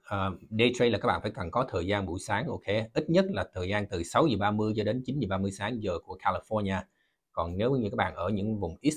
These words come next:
Coast là miền, à, đông của nước Mỹ thì phải là từ chín giờ ba mươi cho đến mười một giờ trưa. Thì đó là thời gian gọi là active hours, những thời gian mà thị trường nó có độ dao động nhiều thì nó mới dễ dàng cho bạn day trade. Còn nếu như các bạn không có thời gian buổi sáng thì day trade sẽ không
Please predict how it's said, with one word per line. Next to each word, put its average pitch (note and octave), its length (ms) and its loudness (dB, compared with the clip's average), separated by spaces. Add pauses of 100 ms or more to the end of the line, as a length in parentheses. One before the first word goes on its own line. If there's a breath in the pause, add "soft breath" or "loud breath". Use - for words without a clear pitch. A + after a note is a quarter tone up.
(100)
Coast B2+ 280 6
là E2+ 80 -2
miền, E2 400 -8
à, F2 180 -4
đông G2 240 -2
của F#2+ 60 -6
nước - 160 -4
Mỹ F#2+ 300 -6
thì D#2 220 -8
phải F#2+ 200 -8
là F2 200 -4
từ E2 180 -8 (140)
chín C#3+ 160 -2
giờ A2+ 100 2
ba D#3 120 0
mươi F#2+ 320 0
cho F#2+ 100 -2
đến G#2 300 -2
mười F2 100 -2
một E2+ 240 -6
giờ E2 240 -4 (240)
trưa. A2+ 220 4 (500 soft breath)
Thì E2+ 200 -2
đó G2+ 140 4
là G2+ 140 2
thời E2+ 200 -2
gian G2 240 -2
gọi F2 200 -4
là E2 340 -6 (260)
active D3+ 340 0 (160)
hours, F2 340 4 (180)
những F#2 240 -4
thời F2+ 160 -2
gian F#2+ 220 0
mà D#2+ 140 -4
thị - 160 -6
trường D#2+ 280 -4
nó G2+ 360 -2 (380)
có G#2 320 4 (220)
độ F2+ 220 0
dao G#2 160 6
động F#2+ 160 0
nhiều G2+ 300 4
thì E2 100 -8
nó F#2 120 -4
mới B2 140 -2
dễ - 140 -2
dàng F#2 260 -2
cho G#2+ 60 -6
bạn F#2+ 140 -4
day G2 200 0
trade. F#2+ 180 2 (340 soft breath)
Còn F2 100 -4
nếu A2 100 2
như A#2 140 2
các - 60 -2
bạn E2+ 140 -2
không A2 180 -2
có C3+ 80 2
thời F#2+ 140 -2
gian G2 140 0
buổi F#2+ 100 -2
sáng G#2 300 -2
thì F2+ 140 -6
day G2+ 180 -2
trade F#2+ 180 -4
sẽ F#2+ 120 -8
không G2 220 -8